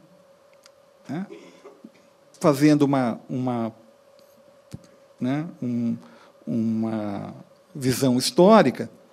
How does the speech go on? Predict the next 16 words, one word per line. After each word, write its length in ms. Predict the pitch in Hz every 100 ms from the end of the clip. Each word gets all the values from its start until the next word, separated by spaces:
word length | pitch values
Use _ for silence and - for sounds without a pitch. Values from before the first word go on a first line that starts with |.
| - - - -
até 600 | 269 285 247 190 220 - -
os 100 | 226
serviços 480 | 240 196 202 - 214
de 100 | -
segunda 400 | 233 208 226 233
geração, 560 | 240 277 294 127 147 - - _ _ _ _ _
né? 160 | 127 165 170 - _ _ _ _ _ _ _ _ _ _ _ _ -
Os 80 | -
serviços 260 | 196 143
de 60 | -
primeira 340 | 151 143 135
geração, 540 | 135 185 233 - 208 208
telégrafo, 760 | 196 139 131 151 156 120 107
telefone, 680 | 120 165 208 - 165 165 190 - - _ - - - - _ _ -
eram 360 | 123 120 117
tributados, 960 | 113 127 120 117 120 107 104 107 -